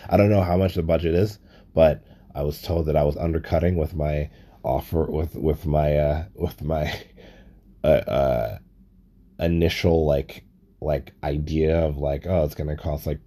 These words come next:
two, twenty-five hundred dollars. And they're like, uh, uh, yep, that's it. You need to pump those number, not those numbers up. Those are Ricky numbers.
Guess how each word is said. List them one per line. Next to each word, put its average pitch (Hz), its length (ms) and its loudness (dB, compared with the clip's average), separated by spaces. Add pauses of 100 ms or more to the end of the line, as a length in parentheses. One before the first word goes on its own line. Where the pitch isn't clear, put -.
two, 87 460 0
twenty-five 85 500 -2
hundred 80 260 -6
dollars. 69 420 -6
And 71 100 -10
they're 71 220 -10
like, 65 460 -16
uh, 69 260 -12 (1000)
uh, 60 260 -10
yep, 110 280 2 (180)
that's - 580 -4
it. - 220 -4 (140)
You 80 240 -4
need 71 240 -4
to 65 240 -8 (380)
pump 67 260 -6
those 78 180 0
number, 78 280 0
not 92 320 2
those 85 340 2
numbers 87 380 2
up. 87 260 2
Those 82 180 0
are 80 80 0
Ricky 92 300 -2
numbers. 73 480 -6